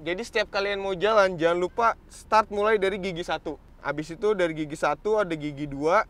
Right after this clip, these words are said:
gigi tiga, dan gigi empat itu untuk menambah kecepatan. Dan ada R artinya reverse untuk mundur.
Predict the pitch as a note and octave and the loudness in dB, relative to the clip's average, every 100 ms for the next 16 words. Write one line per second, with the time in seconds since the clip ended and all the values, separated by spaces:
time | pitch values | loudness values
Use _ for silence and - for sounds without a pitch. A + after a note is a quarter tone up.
0 | - D3 C#3+ D3+ D3+ C#3+ D3+ G#3+ - - | -8 -12 -10 -10 -12 -6 0 0 -2 -16
1 | - - - E3 E3 D3+ E3+ E3+ G3+ G#3 | -20 -20 -10 -8 -8 -6 -6 2 2 2
2 | G#3 G3+ F3+ F3+ F3 F3 F#3+ F3 D#3 D#3+ | -4 -8 -8 -4 -4 -4 -8 -10 -4 -2
3 | E3 C#3 A#2 - - E3 F3+ F3+ F3 F3+ | -2 -4 -8 -20 -4 -2 0 2 2 4
4 | A3 D#3+ E3+ E3+ F#3 F3+ E3+ G#3 G#3+ G3+ | 2 2 -4 -4 -4 -4 -4 -6 -6 -6
5 | F3 F3 F3 E3+ D#3 | -8 -4 -2 0 0